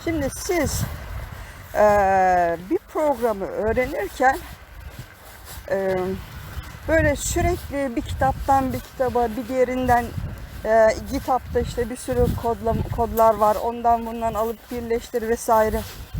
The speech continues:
Yani, e, bir şeyi oluşturmak yerine sizin, e, bu işin mantığını düşünüyor olmanız lazım. Şimdi tamam, birkaç sefer öğrendiniz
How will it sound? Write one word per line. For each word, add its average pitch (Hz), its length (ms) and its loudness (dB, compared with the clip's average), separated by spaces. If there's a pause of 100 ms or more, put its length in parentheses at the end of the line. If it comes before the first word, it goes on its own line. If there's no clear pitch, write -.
(280)
Yani, 233 320 4 (1000)
e, 220 420 6
bir 247 60 -6
şeyi 294 360 -4
oluşturmak 254 1080 -4
yerine 240 520 2 (800)
sizin, 320 760 0 (1300)
e, - 40 2 (320)
bu 392 100 -2
işin 269 460 -4
mantığını 294 720 0 (260)
düşünüyor 294 600 2
olmanız 220 680 -2
lazım. 156 400 -6 (720)
Şimdi 190 220 0 (100)
tamam, 247 340 2 (480)
birkaç 185 300 -4
sefer 220 460 2
öğrendiniz 226 800 2